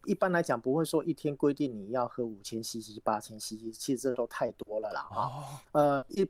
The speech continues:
Speaker 1: 一般的标准，我们大概会建议一般人啊，一天大概补充一千五到两千 C C 左右的水分，
Speaker 2: 嗯。
Speaker 1: 啊，这是补充水分的一个比较渐进式的补充。但有人说，哎，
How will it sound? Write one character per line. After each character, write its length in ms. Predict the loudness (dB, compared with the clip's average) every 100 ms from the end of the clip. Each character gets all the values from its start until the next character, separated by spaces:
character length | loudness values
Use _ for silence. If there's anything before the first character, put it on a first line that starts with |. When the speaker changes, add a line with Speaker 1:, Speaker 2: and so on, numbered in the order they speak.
| 0
Speaker 1:
一 100 | 2
般 200 | 4 4
的 80 | 6
标 260 | 8 8
准， 220 | 6 0 -2
我 140 | -6
们 160 | -6 2
大 160 | 4
概 80 | 4
会 120 | 2
建 220 | 2 2
议 80 | 0
一 140 | -4 0
般 260 | 4 4
人 260 | 2 0 -4
啊， 100 | -8 -6
一 80 | -4
天 180 | -2
大 100 | 2
概 160 | 2 2
补 220 | -2 -12
充 240 | -8 -8 -6
一 80 | -10
千 320 | -4 -2 -2
五 180 | -8 -6 0
到 120 | 0
两 160 | 0 -8
千 200 | -8 -6
C 220 | -6 -6
C 160 | -8 -8
左 240 | -8 -4
右 100 | -4
的 120 | -4
水 320 | -8 -6 -8 0
分， 240 | 4 4
Speaker 2:
嗯。 640 | 0 -8 -10 -10 -10 -4
Speaker 1:
啊， 200 | -4 -4 -2
这 80 | 0
是 140 | 2
补 180 | -2 -4
充 200 | -2 -2
水 180 | -2 -4
分 180 | -4 -4
的 80 | -4
一 100 | -4
个 100 | -2
比 80 | -2
较 80 |
渐 240 | 2 4 4
进 160 | 2
式 220 | 0 0 -2
的 80 |
补 220 | -4 -8 -8
充。 240 | -6 -6 -8 -16 -16 0
但 200 | 2 4
有 100 | 4
人 140 | 2
说， 240 | 4 4 4 -6 -20 -4
哎， 220 | 2 4